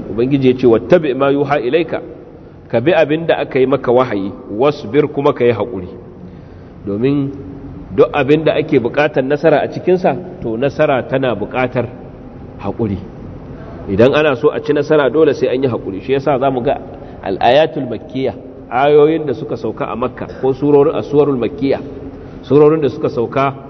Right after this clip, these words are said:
lokacin Annabi yana Makka, za mu ga da dama sun kunshi irin wannan umarni. Musamman ƙarshe-ƙarshen surorin, za mu ga Ubangiji in ya gama ba wa Annabi sallallahu alaihi wasallam labari, an gama ainihin bayanin gaskiya da rushe ƙarya,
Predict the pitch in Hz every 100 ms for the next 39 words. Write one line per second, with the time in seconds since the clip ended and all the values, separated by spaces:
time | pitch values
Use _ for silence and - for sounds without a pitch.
0 | - 131 135 135 113 123 127 131 139 113
1 | 131 - - - - - - - 127 143
2 | - 127 113 123 135 139 - 147 143 123
3 | - 135 127 110 113 131 123 110 98 101
4 | - - - - - 95 135 156 165 131
5 | 117 117 156 156 120 - 131 135 139 139
6 | 135 - - - - - - 123 123 117
7 | 110 120 131 127 117 120 131 139 131 156
8 | 131 131 127 - 120 117 127 123 117 127
9 | 123 120 110 101 123 127 117 113 123 143
10 | 143 127 127 127 127 131 120 127 143 123
11 | 110 104 - 131 123 - - - - 113
12 | 120 160 160 117 139 156 170